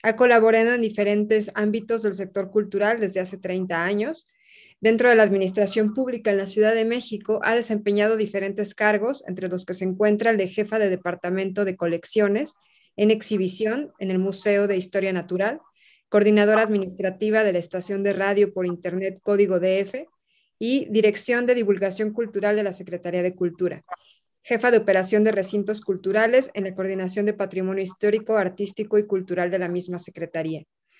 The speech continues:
De igual manera, ha participado en la organización y gestión de diferentes eventos culturales. Dentro del quehacer cultural, ha colaborado en trabajos de museografía y fotografía, como el Museo Regional de Pátzcuaro, Michoacán, así como su participación en diversos proyectos de restauración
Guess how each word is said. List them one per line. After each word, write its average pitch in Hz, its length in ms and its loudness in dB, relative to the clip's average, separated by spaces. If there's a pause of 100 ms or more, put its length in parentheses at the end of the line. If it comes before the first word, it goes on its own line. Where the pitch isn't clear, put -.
(180)
De 196 80 2
igual 214 220 6
manera, 220 340 4
ha 233 80 -2
participado 208 600 -2
en 214 60 2
la 208 60 2
organización 185 580 -4
y 214 80 -2
gestión 208 460 -2
de 202 80 2
diferentes 185 500 -2 (120)
eventos 180 440 -8
culturales. 160 720 -8 (500)
Dentro 220 300 4
del 208 140 4
quehacer 196 380 0
cultural, 233 580 2
ha 220 120 -2
colaborado 196 520 2
en 208 80 0
trabajos 190 460 -4
de 190 80 -4
museografía 175 760 0
y 214 60 4
fotografía, 208 840 -4
como 180 200 -2
el 165 80 -4
Museo 185 300 0
Regional 180 460 -2
de 180 80 0
Pátzcuaro, 190 480 -4
Michoacán, 214 640 -6 (400)
así 202 220 0
como 240 200 0
su 214 140 -6
participación 196 720 0
en 220 100 2
diversos 208 440 0
proyectos 190 520 0
de 202 80 0
restauración 175 920 -4